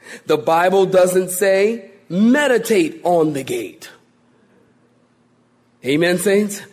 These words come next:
And the Bible doesn't say, "Appreciate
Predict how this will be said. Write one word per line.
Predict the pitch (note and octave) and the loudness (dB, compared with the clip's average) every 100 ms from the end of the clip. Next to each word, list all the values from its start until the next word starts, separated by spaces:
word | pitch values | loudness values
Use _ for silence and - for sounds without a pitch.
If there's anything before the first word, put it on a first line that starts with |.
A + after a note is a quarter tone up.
| - - | -20 -12
And | - | -8
the | |
Bible | A#3 D3+ F3 | -6 -4 -4
doesn't | D#3 D#3 D#3 | -2 -2 -2
say, | F3 E3 D#3+ - - | 0 0 0 -6 -12
"Appreciate | E3 D#3 - - G#3 F3+ - C#3+ B2 G#2+ F#2+ - | -8 -8 -10 -12 -10 -8 -10 -10 -8 -8 -12 -18